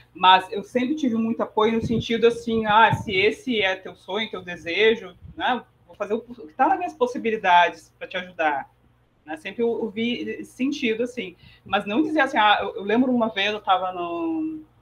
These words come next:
numa aula, acho que era de inglês, e aí o professor perguntou assim, "Ah, o, você, ahn, sei lá, su-, superou as expectativas do teu pai,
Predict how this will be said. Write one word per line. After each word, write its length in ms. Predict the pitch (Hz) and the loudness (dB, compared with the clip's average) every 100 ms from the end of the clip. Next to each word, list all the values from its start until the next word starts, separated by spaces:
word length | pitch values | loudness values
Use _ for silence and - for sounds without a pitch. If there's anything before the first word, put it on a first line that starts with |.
| _ _ _ _ | _ _ _ _
numa 180 | 254 254 | 0 2
aula, 140 | 247 | 4
acho 120 | 247 247 | 4 4
que 60 | |
era 120 | 247 | 2
de 120 | 240 247 | 2 2
inglês, 800 | 254 240 175 156 151 - - _ _ _ _ _ _ | 2 2 0 0 0 -8 -20 _ _ _ _ _ _
e 100 | 190 | -2
aí 160 | 185 185 | 2 2
o 80 | 208 | -2
professor 260 | 202 - - | -8 -6 -6
perguntou 240 | 202 202 | -6 -12
assim, 120 | 202 | -2
"Ah, 360 | 220 269 240 202 | 2 4 4 2
o, 720 | 180 180 180 175 175 170 165 - | -2 -10 -12 -12 -14 -14 -16 -18
você, 680 | 180 _ 180 196 214 208 - | -20 _ -4 0 2 0 -2
ahn, 800 | 180 180 180 175 170 165 160 156 _ | -4 -4 -6 -8 -12 -18 -18 -18 _
sei 260 | - - | -20 -2
lá, 300 | 190 208 - _ | 0 0 -2 _
su-, 260 | _ - - _ _ | _ -20 -20 _ _
superou 400 | _ - 208 190 254 | _ 0 0 6 6
as 120 | 247 | 6
expectativas 640 | - - 202 - 202 190 | 2 -2 -6 -6 -10 -10
do 60 | 165 | -8
teu 180 | 160 156 | -10 -4
pai, 600 | 151 196 233 220 175 | 2 6 8 8 4